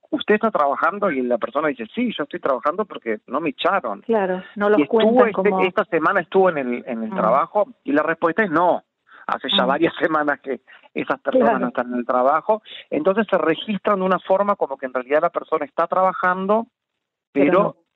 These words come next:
Speaker 2: no.
Speaker 1: no está llegando exactamente. Entonces
Speaker 2: Ujú.
Speaker 1: hay que, eh, y, y, eh, hay que internalizar un poco más, profundizar un poco más en los datos.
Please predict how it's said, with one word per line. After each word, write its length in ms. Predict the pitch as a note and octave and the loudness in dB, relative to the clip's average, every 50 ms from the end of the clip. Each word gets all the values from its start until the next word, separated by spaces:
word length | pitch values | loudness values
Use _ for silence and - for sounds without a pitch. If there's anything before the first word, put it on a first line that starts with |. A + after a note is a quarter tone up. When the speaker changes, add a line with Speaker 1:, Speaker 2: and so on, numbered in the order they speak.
| _ _ _ - | _ _ _ -12
Speaker 2:
no. 160 | D#3 C#3+ C#3+ C#3+ | -8 -4 -2 -2
Speaker 1:
no 80 | D#3 | -2
está 200 | D3+ - - D#3+ D3 - - | -2 -2 -4 -4 -4 -2 -2
llegando 440 | C#3 C3 C3 B2 A#2 A2 A2 A#2 | 0 2 2 2 0 -2 -6 -10
exactamente. 580 | A#2+ - - B2+ - - - - - - - _ _ _ - - - - - - | -10 -8 -8 -8 -6 -6 -8 -8 -8 -10 -20 _ _ _ -20 -20 -20 -20 -12 -6
Entonces 420 | - C3+ C#3+ - E3 F3 F#3 F#3 | -4 -2 0 0 0 0 0 -4
Speaker 2:
Ujú. 40 | - - | -2 0
Speaker 1:
hay 180 | - F#3 F#3 - | 0 0 0 0
que, 180 | - G3+ G3+ G#3+ G3+ G#3 _ _ - | 0 0 0 0 0 -6 _ _ -2
eh, 200 | D#3 C#3+ D3+ - | -2 -2 -2 -2
y, 240 | - D#3+ D#3+ D#3 - - | -4 -4 -4 -4 -2 0
y, 320 | D#3+ D3+ D3 C#3+ C#3+ D3+ - | 2 2 4 4 2 0 0
eh, 520 | - C#3 C#3 C#3 C#3 C#3 C#3 C#3 C3+ C3+ B2+ B2+ - - - - | 0 0 0 2 2 2 2 2 2 0 -2 -4 -8 -12 -6 -4
hay 140 | E3 E3+ | -4 -4
que 260 | E3 - G3 G3+ G3 _ _ _ _ _ _ _ _ _ _ _ - D#3 | -2 0 0 0 -2 _ _ _ _ _ _ _ _ _ _ _ -6 -4
internalizar 800 | D3+ C#3+ C#3 - C#3+ C3+ C#3 C3+ C3+ C3 C3+ C3 - F3+ F3+ F#3 | -4 -2 0 0 0 0 0 -2 -4 -4 -4 -4 -2 -2 -2 -2
un 120 | F3 E3 | -2 -4
poco 320 | - F3+ F3 - F3 D#3+ | -2 -2 0 2 2 0
más, 280 | D#3+ F3+ G#3+ G#3+ G3+ - - - - | 2 2 2 2 0 -2 -4 -10 -6
profundizar 500 | - - - - D3+ C#3+ B2+ - E3 E3 F3 | -6 -6 -4 -4 -8 -6 -4 -2 -2 -2 -2
un 80 | D3+ | -2
poco 240 | - E3+ - D#3 D3+ | -4 -6 -2 -2 0
más 200 | D3+ D#3 E3 - _ - - - - - - - | 0 0 -2 -2 _ -20 -20 -20 -20 -20 -12 -8
en 160 | - C3 C3+ | -4 -2 0
los 160 | C3+ B2+ A#2 | 0 0 2
datos. 400 | B2+ D3 C#3+ C3 - - - | 2 2 2 0 -2 -6 -14